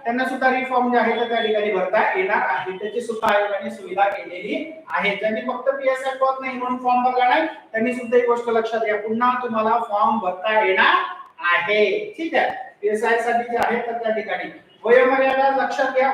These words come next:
वयोमर्यादा जी आहे, तर ती कॅटेगरी वाईज वेगळी, वेगवेगळी आहे, परंतु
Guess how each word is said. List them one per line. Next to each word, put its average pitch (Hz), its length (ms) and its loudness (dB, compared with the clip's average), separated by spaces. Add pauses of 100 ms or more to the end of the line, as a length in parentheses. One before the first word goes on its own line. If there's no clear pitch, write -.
वयोमर्यादा 247 680 0
जी 240 120 -2
आहे, 214 240 -4 (120)
तर - 100 -12
ती - 180 -14
कॅटेगरी 226 520 -6
वाईज 226 300 -6
वेगळी, 359 380 2 (400)
वेगवेगळी 233 400 2
आहे, 233 280 2
परंतु 254 420 2